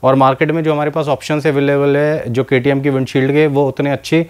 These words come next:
क्वालिटी में नहीं है और अगर क्वालिटी में जैसे जिविया उसमें जाते हैं तो वो लगभग ग्यारह बारह हज़ार की रेंज आ जाती है, but वही कार्बन रेसिंग में फ़ोर थाउजेंड टू हंड्रेड फिफ्टी की रेंज आती है। तो ये है चार हज़ार दो सौ पचास और इसमें सबसे अच्छी बात यह है कि इसमें आपको जीपीएस माउंट भी इसके साथ ही मिलता है।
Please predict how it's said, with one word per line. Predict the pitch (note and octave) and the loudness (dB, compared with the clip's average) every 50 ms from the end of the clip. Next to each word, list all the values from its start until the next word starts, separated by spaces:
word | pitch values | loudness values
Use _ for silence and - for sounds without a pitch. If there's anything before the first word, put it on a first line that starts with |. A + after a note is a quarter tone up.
| - - - - _ - | -8 -18 -20 -20 _ 0
क्वालिटी | C3 C3 C#3 D3 C#3+ D#3+ D#3+ | 2 2 4 2 2 2 0
में | D#3+ D#3+ | 0 0
नहीं | D#3+ D#3+ D#3 D#3+ | 0 0 -2 -2
है | E3+ E3+ E3+ | -4 -4 -6
और | E3 - C3 C3+ C#3+ | -6 -2 -2 0 0
अगर | C#3+ C3+ D3 C#3+ | 0 -2 -4 -2
क्वालिटी | - D3+ C#3+ C#3+ C#3 C#3 D3+ | 0 0 0 0 0 -2 -2
में | D3+ D3+ D3 | -2 -2 -2
जैसे | C#3+ C3 - D#3 | -4 -4 -4 -4
जिविया | B2+ A#2 C3 B2+ C#3 D3 D3+ | -2 -2 -2 0 0 0 2
उसमें | C#3+ C#3 - - C#3+ C3+ | 0 0 -2 -4 -4 0
जाते | C3 C3 B2+ B2 - D#3 | 0 0 0 0 0 -2
हैं | E3 D#3+ - - - - _ _ | -4 -4 -6 -14 -20 -20 _ _
तो | - C#3 | 0 2
वो | C#3 D3 | 4 4
लगभग | C#3+ C#3 C3+ C3+ C3+ D3 D#3 D#3 C#3 C3+ B2 A#2+ | 4 4 2 2 2 0 0 0 -2 -2 -2 0
ग्यारह | A#2+ C3 B2+ C3 C3+ | 2 2 2 2 2
बारह | C3+ C3+ C#3 C#3 C3+ | 2 2 2 2 2
हज़ार | B2+ A2 A#2 A#2+ A#2+ | 2 2 0 0 0
की | B2 C#3+ | 0 0
रेंज | C3+ C3+ C3+ C3 B2+ | 0 0 2 4 2
आ | B2 | 4
जाती | A#2 A#2+ A#2 - - C3+ | 4 4 2 2 2 0
है, | D3 E3+ E3 - - - - - _ | 0 0 -2 -6 -16 -20 -20 -12 _
but | A#2 C#3 D3+ D#3 | 0 0 0 2
वही | D3 D3 C#3+ E3 | 2 2 2 2
कार्बन | E3 - D#3 D3 C#3+ D3 D3+ D3 | 2 2 2 2 2 2 0 0
रेसिंग | C#3+ C#3+ C3+ D3+ C#3+ C#3+ | 0 0 0 0 -2 -2
में | E3 G3 | -2 -2
फ़ोर | G3 - - D3 D3 C#3+ - - | -4 -2 0 0 0 0 0 -2
थाउजेंड | C#3 B2+ B2+ D3+ F#3 F#3+ | -2 -2 -2 -4 -6 -6
टू | - D#3+ C#3 | -6 -6 -6
हंड्रेड | C3+ C3+ C3 D3+ E3+ | -4 -4 -4 -4 -4
फिफ्टी | E3 - D3 - - - D3 C#3+ | -4 -8 -12 -12 -6 -4 -4 -2
की | C#3 D3 C#3+ | 2 2 4
रेंज | C3+ B2+ A#2+ A2+ | 4 4 2 2
आती | A2 G2+ F#2 - B2 | 0 -2 -2 0 0
है। | C3 E3 E3 - - - - - - - - | 0 0 -2 -4 -12 -12 -10 -10 -10 -2 2
तो | C3+ | 4
ये | C#3+ D3 | 4 4
है | E3+ | 4
चार | E3+ - C#3+ B2+ C3 C3+ | 2 2 4 4 4 4
हज़ार | C3 C3+ D3 D3 | 2 2 0 0
दो | C#3 C3 A#2 | 0 -4 -6
सौ | - D3+ | -6 -6
पचास | B2 B2 A2 - D3 D#3 - - - - - - - _ _ - | -6 -6 -4 -2 -4 -4 -4 -6 -12 -20 -20 -20 -20 _ _ 0
और | C3+ D3+ D#3+ | 2 2 2
इसमें | D#3 - F3 E3+ | 2 2 0 0
सबसे | D#3+ - D#3+ - - E3+ | 0 0 -4 -2 -2 -2
अच्छी | D3+ - - E3+ | -2 0 0 2
बात | D#3 E3 D#3 - - | 2 2 2 2 0
यह | D3 D#3 | 0 -2
है | E3+ | -2
कि | E3 - E3+ | -2 -2 -4
इसमें | D3+ - E3+ D#3 | -4 -2 -2 -2
आपको | D3+ D3+ F3+ E3+ | -2 -2 -2 -2
जीपीएस | C#3 C#3+ C#3 C3+ D#3 D#3 - - | -2 -2 -2 -2 -2 -4 -2 -2
माउंट | D#3 C#3 C#3 C#3 | -2 -2 -2 -2
भी | C#3+ D#3+ | -2 -2
इसके | E3+ - - F#3+ | -2 0 0 0
साथ | - - C#3+ C3 | 2 2 2 2
ही | - C#3+ | 2 2
मिलता | C3 A#2+ G#2 G2 - G#2 | 0 0 0 -2 -4 -6
है। | F#2+ F2+ | -6 -6